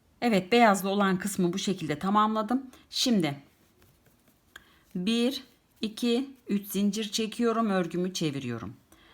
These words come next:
Bakın bu ilk trabzanımız şu üç zincirimizin yerine geçiyor. İkinci yuvamıza bir trabzan,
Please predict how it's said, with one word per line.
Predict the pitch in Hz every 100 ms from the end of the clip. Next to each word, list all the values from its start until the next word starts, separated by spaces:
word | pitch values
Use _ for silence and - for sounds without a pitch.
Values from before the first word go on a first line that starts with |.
| - _ -
Bakın | 202 208 190
bu | 196 233 294 311 - _ _ _ _ -
ilk | 233 -
trabzanımız | 254 190 165 170 175 180 226 240 - _ _
şu | - -
üç | - 220 -
zincirimizin | 185 175 160 165 170 170 196
yerine | 185 170 160 170 202 - _ -
geçiyor. | 160 160 160 143 139 - _ _ _ - - _ _
İkinci | - - 160 160 226
yuvamıza | 262 247 220 214 196
bir | 170 160
trabzan, | 156 147 151 151 190 196 233